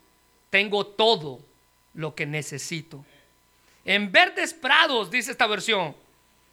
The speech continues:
"me deja descansar, me conduce junto a arroyos tranquilos". F. Meyer decía que aquí no hay lucha, aquí no hay miedo, aquí no hay denuncia, no hay una autorreivindicación.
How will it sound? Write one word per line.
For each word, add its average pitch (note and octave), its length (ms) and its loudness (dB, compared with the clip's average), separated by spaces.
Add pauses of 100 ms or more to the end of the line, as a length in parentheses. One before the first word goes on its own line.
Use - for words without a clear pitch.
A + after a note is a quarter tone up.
"me F#3+ 200 4
deja B3 360 4
descansar, F#3+ 760 0 (380)
me D#3+ 200 -6
conduce A3 640 -2
junto E3+ 680 -6 (240)
a C#3 120 -8
arroyos G3+ 840 -6
tranquilos". C#3 720 -10 (800)
F. B3+ 260 4
Meyer C4+ 300 6
decía B3+ 360 0
que A3+ 240 2 (120)
aquí A3 320 2
no C#4 100 2
hay B3 120 6
lucha, C#4+ 500 0
aquí C4 180 -6
no C#4 80 -2
hay A#3 140 2
miedo, B3+ 420 2
aquí B3+ 180 -2
no C4+ 60 0
hay C4 100 2
denuncia, C4+ 800 0 (220)
no A#3 200 -2
hay C#4 160 2 (140)
una B3+ 380 0
autorreivindicación. A3+ 1500 2